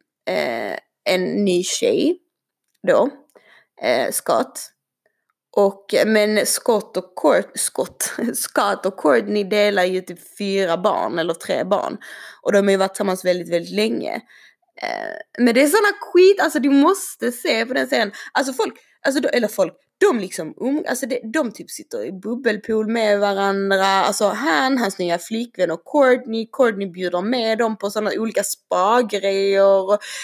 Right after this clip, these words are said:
typ de har så jätte, jättekonstigt förhållande, medan hon nya flickvännen liksom ser jätteawkward ut i såna, eh, sociala sammanhang. Och så jag, så jag...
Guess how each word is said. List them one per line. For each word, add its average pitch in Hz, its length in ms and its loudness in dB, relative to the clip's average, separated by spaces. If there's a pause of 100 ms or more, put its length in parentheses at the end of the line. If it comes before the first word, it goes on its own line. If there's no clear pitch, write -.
typ 247 140 0
de 269 100 4
har 294 100 6
så 359 100 4 (360)
jätte, 339 380 2
jättekonstigt 220 1300 0
förhållande, 185 920 2
medan 196 320 2
hon 247 280 0
nya 233 340 2
flickvännen 202 640 -4
liksom 196 260 -10
ser 196 260 -10
jätteawkward 226 720 0
ut 214 300 2
i 214 60 -6
såna, 214 220 0 (600)
eh, 135 120 -6 (140)
sociala 226 640 2
sammanhang. 190 1160 0
Och 180 380 0
så 208 140 -2
jag, 202 220 0 (180)
så - 180 -6
jag... 185 200 2